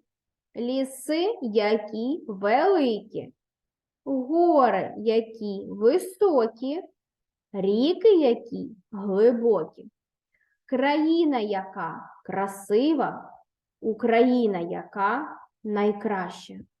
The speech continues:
Молодці, ви сьогодні дуже добре попрацювали. Вашим домашнім завданням буде виконати вправу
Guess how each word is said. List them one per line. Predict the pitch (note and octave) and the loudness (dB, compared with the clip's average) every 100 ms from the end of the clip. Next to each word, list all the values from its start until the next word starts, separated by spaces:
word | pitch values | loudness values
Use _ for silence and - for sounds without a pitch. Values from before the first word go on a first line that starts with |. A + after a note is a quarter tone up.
| _ _ _ _ _ _ _ _ _ _ _ _ - | _ _ _ _ _ _ _ _ _ _ _ _ -8
Молодці, | F#3+ A3 D#4+ F#4 F#4 F4+ - C4+ G#3+ E3+ | -2 0 2 4 2 0 -4 -4 -4 -6
ви | G3 A3 | -2 -2
сьогодні | A#3 C4+ C4 C#4 B3+ A#3+ | 0 0 2 4 4 2
дуже | F#3 G#3+ A3+ B3+ C#4 B3 A#3+ | 0 0 2 4 2 2 2
добре | G3+ G#3+ F#3+ F#3+ | 4 4 2 -2
попрацювали. | F#3 F3 F3 E3+ - F3 E3 D3+ - - - _ _ _ _ | -4 -6 -8 -10 -10 -10 -8 -8 -8 -12 -20 _ _ _ _
Вашим | G3+ G#3 A#3 B3+ B3 G#3+ | -8 0 2 2 2 -2
домашнім | G3+ A3 A#3+ A3 - G#3+ | -2 -2 -2 -2 -2 -4
завданням | G#3+ A#3+ A#3+ B3+ F#4 A#4 E4+ A3+ | -2 -2 -2 -2 2 2 2 0
буде | F#3+ F3+ F3+ - _ _ - | -4 -8 -10 -16 _ _ -10
виконати | A3+ A#3+ F4 D#4 - G#3+ G3 G3 A3 | -6 0 0 0 -2 -4 -4 -4 -4
вправу | - B3+ B3+ A3 F#3 D3+ D#3+ | -4 0 2 2 0 -2 -10